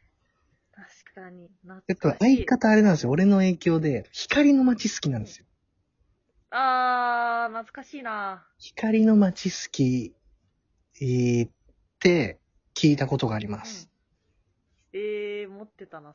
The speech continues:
Speaker 1: それ。
Speaker 2: あ、本当ですか？
Speaker 1: シングル。
Speaker 2: あ、俺も持ってました。
Speaker 1: うん。
Speaker 2: いや、そうなんですよ。だから、いや、もうめっちゃ良かったっす。トキオの話できて。もうトキオの話
Speaker 1: ね。
Speaker 2: する人いないですからね。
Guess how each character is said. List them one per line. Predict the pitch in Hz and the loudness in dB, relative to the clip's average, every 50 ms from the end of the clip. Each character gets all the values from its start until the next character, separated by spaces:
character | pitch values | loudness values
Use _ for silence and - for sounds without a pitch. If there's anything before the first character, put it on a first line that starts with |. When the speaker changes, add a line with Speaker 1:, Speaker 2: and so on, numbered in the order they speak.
| _ | _
Speaker 1:
そ | - | -20
れ。 | 151 147 147 151 _ _ _ _ _ _ _ _ _ _ _ _ _ - | -20 -20 -20 -20 _ _ _ _ _ _ _ _ _ _ _ _ _ -2
Speaker 2:
あ、 | 143 | 0
本 | 139 139 | 0 2
当 | 151 | 2
で | 151 | 0
す | 143 - | -2 -2
か？ | - 104 | -6 -10
Speaker 1:
シ | 80 | -10
ン | 80 78 | -12 -16
グ | - | -20
ル。 | 156 - _ _ _ _ _ _ _ - | -20 -20 _ _ _ _ _ _ _ -8
Speaker 2:
あ、 | 117 | -4
俺 | 120 131 143 | -2 0 2
も | 143 | 2
持 | 147 | 2
っ | 143 | 0
て | - 131 | -2 -4
ま | 113 | -6
し | - - | -8 -10
た。 | - | -14
Speaker 1:
う | - | -18
ん。 | |
Speaker 2:
い | - - - - - - - - - - - - - - - _ _ _ _ _ _ _ _ _ - - - - - - - _ - - _ _ - | -20 -20 -20 -20 -18 -18 -16 -16 -18 -18 -20 -20 -20 -20 -20 _ _ _ _ _ _ _ _ _ -20 -20 -20 -20 -20 -20 -20 _ -20 -20 _ _ -2
や、 | 123 131 127 | 0 0 0
そ | 120 - 156 151 | 0 0 2 2
う | 135 | 2
な | 120 | 0
ん | 117 | -2
で | 110 107 | -4 -6
す | - - - 110 | -10 -8 -8 -8
よ。 | 107 107 107 110 | -6 -6 -8 -8
だ | 117 | -8
か | - 117 113 | -4 -4 -4
ら、 | 113 110 110 110 - - _ - | -2 -2 -4 -6 -8 -10 _ -6
い | 139 | -4
や、 | 127 | -2
も | 123 123 | -2 -2
う | 123 123 | -2 -2
め | 127 135 | -2 -2
っ | 135 | -2
ち | - - | -2 2
ゃ | 196 | 2
良 | 196 196 | 4 4
か | 190 | 2
っ | 170 - | 2 0
た | - 135 | -4 -8
っ | 120 | -8
す。 | - - | -8 -8
ト | - - 135 | -8 -8 -8
キ | - - | -6 -8
オ | 127 | -8
の | 123 113 | -8 -8
話 | 123 127 123 120 - 123 | -8 -8 -6 -6 -6 -6
で | 123 120 | -6 -6
き | - - | -8 -10
て。 | - | -12
も | 117 120 | -10 -10
う | - | -10
ト | - 240 | -8 -8
キ | 254 - 240 | -4 -2 -2
オ | 170 | 0
の | 147 | 0
話 | 135 131 123 123 - 127 120 123 - | 0 -2 -2 -2 -2 -4 -4 -4 -6
Speaker 1:
ね。 | - 254 254 247 - _ _ | -10 -14 -14 -14 -14 _ _
Speaker 2:
す | - - - 160 | -18 -2 2 2
る | 156 165 | 2 2
人 | 156 - - - 135 | 2 0 0 0 2
い | 131 143 | 2 4
な | 151 185 226 | 4 4 4
い | 226 | 4
で | 190 160 131 120 127 120 - _ | 2 2 0 -2 -6 -10 -12 _
す | - - - - - | -20 -18 -16 -14 -10
か | - 113 | -8 -6
ら | 110 113 | -4 0
ね。 | 123 131 131 - - | 0 0 0 0 -4